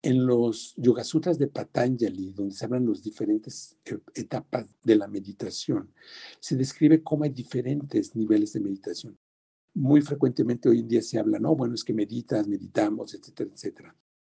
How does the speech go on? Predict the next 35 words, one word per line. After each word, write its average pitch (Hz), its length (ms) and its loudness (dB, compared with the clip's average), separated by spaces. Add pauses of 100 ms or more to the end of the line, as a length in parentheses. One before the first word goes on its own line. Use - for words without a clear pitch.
(720)
En 151 100 4
los 135 80 8
Yoga 143 200 2
Sutras 214 280 -2
de 208 60 4
Patanjali, 113 500 0
por - 160 -10
ejemplo, 131 280 -4
habla 131 200 0
de 107 160 4
tres - 400 0
estados, - 760 -6 (800)
eh, 117 280 2
de 117 140 2
me-, 110 220 0
meditativos, 135 640 2
que - 100 -8
son 117 140 -2
los 113 140 -4
últimos 117 340 -2
tres 107 220 4
de 110 80 -2
los 95 140 -8
siete, 98 500 -6 (340)
eh, 113 280 -4
de, 123 160 2
de 123 120 4
los 113 160 -2
pasos 120 320 0
de 107 80 4
la 104 80 -2
Ashtanga 104 380 -4
Yoga 101 240 0
de, 92 120 -4 (120)
de, 85 420 -10